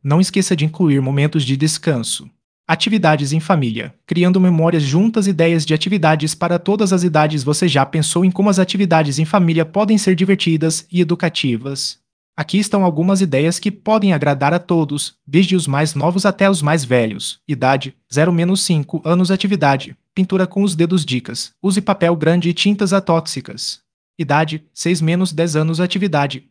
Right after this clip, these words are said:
caça ao tesouro. Dicas, crie pistas pela casa ou no parque. Idade, onze menos quinze anos. Atividade, dia de jogos de tabuleiro. Dicas, escolha jogos que todos possam jogar juntos.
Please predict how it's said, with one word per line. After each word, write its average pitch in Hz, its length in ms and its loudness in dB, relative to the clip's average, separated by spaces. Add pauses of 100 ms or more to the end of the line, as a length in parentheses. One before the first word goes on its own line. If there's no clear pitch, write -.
(100)
caça 151 240 -2
ao 156 120 0
tesouro. 190 440 0
Dicas, 131 580 -6
crie 175 200 -2
pistas 196 360 -4
pela 190 280 -2
casa 151 440 0
ou 165 120 -4
no 180 100 -2
parque. 127 480 -6 (380)
Idade, 139 440 -2 (160)
onze 220 240 2
menos 185 360 2
quinze 202 320 2
anos. 180 240 2
Atividade, 143 640 0 (160)
dia 139 200 0
de 165 120 0
jogos 160 340 2
de 190 80 0
tabuleiro. 175 480 0
Dicas, - 520 -6 (100)
escolha 175 420 0
jogos 156 320 2
que 190 80 -4
todos 190 340 -2
possam 147 320 0
jogar 151 380 0
juntos. 123 680 -6